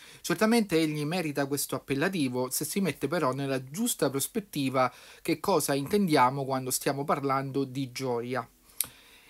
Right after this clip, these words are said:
In effetti anche libertà, uguaglianza fr-, e fraternità dei rivoluzionari sono concetti cristiani, ma nella loro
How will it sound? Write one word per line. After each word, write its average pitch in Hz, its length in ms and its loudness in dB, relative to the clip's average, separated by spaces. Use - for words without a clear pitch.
In 220 120 4
effetti 147 680 2
anche 165 440 2
libertà, 139 680 4
uguaglianza 151 680 2
fr-, 147 160 -6
e 160 120 2
fraternità 147 680 2
dei 156 160 4
rivoluzionari 143 720 0
sono 139 240 -4
concetti 139 480 -4
cristiani, 127 680 -2
ma 175 100 2
nella 208 220 2
loro 156 400 2